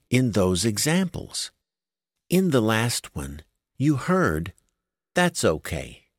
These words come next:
This expression actually means "no." It can be confusing because "okay" means "yes,"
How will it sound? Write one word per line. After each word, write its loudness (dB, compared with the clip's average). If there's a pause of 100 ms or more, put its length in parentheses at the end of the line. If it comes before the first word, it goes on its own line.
(520)
This -2
expression 0 (380)
actually 0
means -2 (400)
"no." 2 (640)
It -2
can 0
be 2
confusing -2 (680)
because 0 (140)
"okay" 0 (320)
means 0
"yes," -2